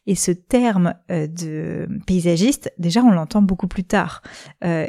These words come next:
et même si les deux termes, donc jardinier et paysagiste, ont des origines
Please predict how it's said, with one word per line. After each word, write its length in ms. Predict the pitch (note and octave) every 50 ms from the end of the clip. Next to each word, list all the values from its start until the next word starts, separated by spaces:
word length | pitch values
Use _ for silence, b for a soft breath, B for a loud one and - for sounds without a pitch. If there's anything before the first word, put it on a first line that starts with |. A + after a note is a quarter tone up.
| -
et 120 | - - F3
même 220 | F#3 G#3 G#3+ G#3+
si 240 | G#3 - - - G3+
les 100 | G3+ G3
deux 220 | F3+ F3 G3 G#3
termes, 440 | G#3 - G#3+ G3 F#3+ F#3+ F3 E3+ - -
donc 160 | E3+ E3 D#3
jardinier 640 | - - F#3+ F#3+ E3+ F3+ F#3 F#3 F#3 F#3 - - _
et 160 | - B3+ B3+
paysagiste, 720 | B3 - A3 G3 F#3+ F3 F#3 F3+ F3 F3 G3 G3+ - - - -
ont 100 | - F3+
des 260 | E3+ E3 D#3+ D#3+ E3+ G3
origines 600 | G3 G3 G3 G3 F#3+ F3+ G3+ G3 F#3 E3 E3 D#3